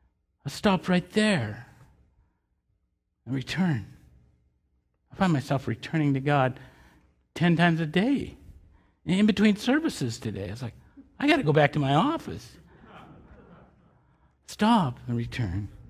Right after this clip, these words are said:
We shall be saved. And that word there, salvation, is not like, uh, just getting into heaven, but it's the fullness of salvation. "In returning to me and resting in me,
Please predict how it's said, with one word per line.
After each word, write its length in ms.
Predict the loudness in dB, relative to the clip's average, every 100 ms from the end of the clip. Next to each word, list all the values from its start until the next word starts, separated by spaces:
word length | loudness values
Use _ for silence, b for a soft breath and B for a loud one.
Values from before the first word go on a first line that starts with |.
| -20 -20 _ _ _ _ _ _
We 120 | 0 0
shall 300 | 4 4 4
be 100 | 0
saved. 640 | 0 2 4 2 -2 -6 -2
And 80 |
that 140 | 0 4
word 220 | 2 4
there, 140 | 2
salvation, 800 | 2 0 0 2 0 0 0 -2
is 220 | -2 -2
not 180 | 0 2
like, 220 | 0 -4 B B B -2
uh, 480 | 2 2 2 -2 -4 -8 -16 -20 _ -8
just 200 | -8 -2
getting 260 | 0 2
into 200 | 2 0
heaven, 340 | -2 0 0 0
but 100 | -4
it's 180 | -8
the 100 | -10
fullness 600 | -12 -6 -2 2 2 0
of 100 | -8
salvation. 640 | -12 -10 -8 -8 -10 -12 -14 B B
"In 140 | 2 4
returning 480 | 4 4 4 4 2
to 100 | 2
me 200 | 2 4
and 220 | 2 4
resting 480 | 4 2 -4 -2 0
in 120 | 0
me, 220 | -2